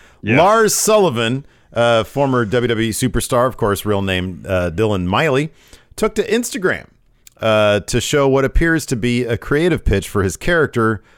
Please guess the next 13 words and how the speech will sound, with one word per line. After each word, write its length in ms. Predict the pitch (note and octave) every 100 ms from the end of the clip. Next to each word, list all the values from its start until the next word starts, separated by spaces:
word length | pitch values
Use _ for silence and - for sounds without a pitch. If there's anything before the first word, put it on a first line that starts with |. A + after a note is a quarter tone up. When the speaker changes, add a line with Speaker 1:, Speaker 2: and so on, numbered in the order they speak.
| _ -
Speaker 2:
that 280 | A#2 B2+ G#2+
was, 440 | G#2+ G#2 G2+ - -
and 140 | C3+
according 300 | C#3+ G#3 G3+
to 80 | D#3+
your 320 | C3+ D3+ G3
notes 360 | F3+ C3 A2+ -
here, 440 | F3+ D3 A2+ G#2
some 220 | F#2+ A#2+ B2
editorializing, 1040 | C#3+ C#3 - D#3+ E3 A2+ G#2 G2 G#2 G2
you 140 | G#2 C3+
say, 240 | - G#2+
"Thankfully," 800 | - E3+ F#3+ - B2 G#2+ F#2 E2+